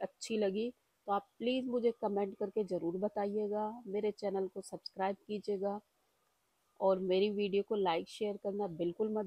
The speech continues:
भूलिएगा। Guys, एक तो इसमें मैदा नहीं है और देखिए कितनी crispy ये बनी है। देखिए, देखिए कितनी crispy बनी है,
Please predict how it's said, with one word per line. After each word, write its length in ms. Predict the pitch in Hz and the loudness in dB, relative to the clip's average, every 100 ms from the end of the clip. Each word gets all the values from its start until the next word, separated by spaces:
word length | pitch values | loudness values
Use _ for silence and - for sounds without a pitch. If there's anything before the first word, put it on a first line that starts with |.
| 185 | -4
भूलिएगा। 480 | 196 196 202 202 240 _ _ _ - | -2 0 0 0 -4 _ _ _ -8
Guys, 480 | 190 196 196 247 - _ _ _ _ _ _ _ _ _ _ _ _ _ _ _ _ _ - | 0 4 4 2 -2 _ _ _ _ _ _ _ _ _ _ _ _ _ _ _ _ _ 6
एक 200 | 202 - | 6 6
तो 80 | 226 | 4
इसमें 260 | 220 - 220 | 4 0 -2
मैदा 360 | 208 180 170 202 | 2 2 4 2
नहीं 260 | 214 226 | 2 0
है 140 | 226 285 _ _ _ _ _ | -2 -4 _ _ _ _ _
और 160 | - 196 | 0 2
देखिए 260 | 202 208 240 | 2 2 0
कितनी 340 | 233 - 220 | -2 -2 -2
crispy 540 | 233 - 240 - - 226 | -4 2 2 2 0 4
ये 80 | 226 | 4
बनी 320 | 196 196 202 | 4 4 4
है। 200 | 233 269 - _ _ _ _ _ _ | 2 -2 -8 _ _ _ _ _ _
देखिए, 440 | 180 190 196 233 240 _ _ - _ _ _ _ _ _ _ _ _ - _ _ _ _ _ _ _ _ _ _ _ - - - _ - | 0 0 2 2 0 _ _ -20 _ _ _ _ _ _ _ _ _ -20 _ _ _ _ _ _ _ _ _ _ _ -20 -20 -20 _ -2
देखिए 240 | 202 208 233 | 2 4 2
कितनी 320 | 240 233 226 | 0 -2 -2
crispy 400 | 233 220 - 233 | -2 -4 0 0
बनी 280 | 214 214 220 | 2 2 2
है, 140 | 247 | 0